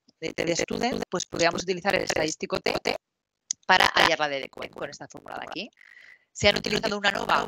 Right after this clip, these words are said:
donde solo han comparado los dos grupos, pues se puede uti-, utilizar la, la F, ¿vale? Eh, si dan el valor de probabilidad, eh, pues también se podría derivar la D de Cohen con esta fórmula de aquí.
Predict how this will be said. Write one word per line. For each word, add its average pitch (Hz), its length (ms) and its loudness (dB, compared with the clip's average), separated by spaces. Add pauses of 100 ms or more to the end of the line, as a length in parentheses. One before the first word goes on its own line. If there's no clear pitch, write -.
donde 160 200 -14
solo - 220 -8
han - 60 -10
comparado 180 400 -2
los 175 140 -4
dos 175 140 -4
grupos, 226 420 -6
pues - 180 -4
se - 100 -12
puede - 160 -10
uti-, - 260 -10
utilizar 160 560 -4
la, 139 320 4
la 151 220 0
F, - 240 -10 (160)
¿vale? - 240 -4 (640)
Eh, 190 160 2
si - 200 0
dan 196 260 6
el 196 560 4
valor 185 260 6
de 185 80 2
probabilidad, 196 720 4 (560)
eh, 156 540 -6 (760)
pues 170 280 -2
también 170 600 4
se 196 220 -4
podría 175 380 2
derivar 175 400 4
la 175 100 4
D 165 120 0
de 160 120 4
Cohen 190 240 -2
con - 140 -6
esta - 160 -6
fórmula 160 300 -8
de - 80 -8
aquí. - 220 -10